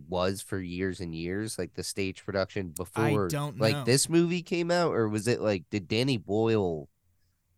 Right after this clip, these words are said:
Speaker 1: write it or something? Or
Speaker 2: Well, <sighs> I don't
Speaker 1: I know he, he directed it, so
Speaker 2: He
Speaker 1: I just don't
Speaker 2: definitely
Speaker 1: know.
Speaker 2: directed it. I know that he was doing, it was, I think it was, like, heavily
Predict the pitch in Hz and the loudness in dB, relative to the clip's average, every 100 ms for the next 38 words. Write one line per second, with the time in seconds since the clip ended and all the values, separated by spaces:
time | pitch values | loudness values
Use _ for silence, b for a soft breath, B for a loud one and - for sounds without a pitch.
0 | _ _ 85 110 147 175 - 160 160 156 | _ _ 2 4 4 2 0 -2 0 -2
1 | 156 156 156 120 185 208 208 202 202 - | -2 -4 -2 0 2 4 2 0 -4 -10
2 | _ _ B B B B B - _ _ | _ _ B B B B B -20 _ _
3 | _ _ _ _ - - - 185 185 139 | _ _ _ _ -16 -16 -6 -2 2 4
4 | 165 185 165 - 117 131 104 107 113 120 | 4 4 4 2 0 -2 0 2 4 2
5 | - 85 78 78 - - - 110 - 208 | -2 -6 -4 -6 -10 -16 -6 -2 0 2
6 | 226 226 - - - 190 185 196 - 202 | 0 0 0 0 0 0 0 -2 -6 -6
7 | 196 190 - - 175 175 190 220 233 - | -6 -8 -12 -6 -2 0 -2 -2 -6 -6
8 | 202 190 156 160 160 160 147 147 135 - | -6 -6 -4 -4 -2 -4 -4 -4 -2 -2
9 | - 139 127 - 254 277 214 160 160 139 | -4 -8 -14 -10 -8 -2 -2 0 -2 -4
10 | 113 - - _ _ _ _ _ - 151 | -8 -14 -20 _ _ _ _ _ -8 -2
11 | 156 160 165 180 196 196 | -2 -2 -2 -2 -4 -8